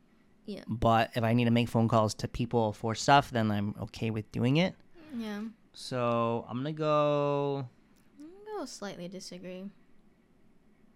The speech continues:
Speaker 1: I think with my job, I make phone calls all the time. I've got, I've gotten a lot better at it. I used to hate doing it, and now it's just like, "Okay, here we go. I'm gonna call this person."
Speaker 2: I'm gonna
Speaker 1: So
Speaker 2: go slightly agree.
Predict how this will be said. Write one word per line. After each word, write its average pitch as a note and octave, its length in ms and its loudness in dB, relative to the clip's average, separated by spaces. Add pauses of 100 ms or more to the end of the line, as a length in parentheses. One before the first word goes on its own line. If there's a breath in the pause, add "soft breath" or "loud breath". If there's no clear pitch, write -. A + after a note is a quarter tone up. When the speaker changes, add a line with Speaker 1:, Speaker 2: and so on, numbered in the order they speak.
(580)
Speaker 1:
I G#3+ 60 -8
think A#3+ 180 -8
with A#3 120 -6
my G#3+ 140 -4
job, F#3+ 320 -6
I F#3+ 60 -6
make F#3+ 180 -8
phone F#3 220 -10
calls F#3+ 180 -14
all F#3+ 80 -10
the F3+ 100 -14
time. F3+ 280 -14
I've F#3+ 120 -12
got, - 160 -14
I've G3 120 -8
gotten F#3+ 220 -6
a F3 40 -10
lot F3+ 320 -6
better F3 260 -6
at E3+ 180 -6
it. F3+ 220 -8 (160)
I G3+ 40 -12
used F#3 220 -10
to F#3+ 60 -8
hate F#3 360 -12
doing F3 300 -8
it, F3 180 -10
and F#3+ 100 -12
now F3 200 -10
it's F3+ 140 -10
just - 240 -12
like, F3 220 -12
"Okay, G#3 320 -6 (880 soft breath)
here F#3+ 140 -6
we A3+ 100 -2
go. C4 100 -2
I'm A3 200 -4
gonna A3 160 -8
call A#3+ 140 -4
this G#3+ 120 -6
person." G#3 440 -6 (360)
Speaker 2:
I'm A#2+ 160 0
gonna G#2+ 160 2
Speaker 1:
So B2 100 -2
Speaker 2:
go - 40 -2
slightly - 380 -8
agree. - 340 -12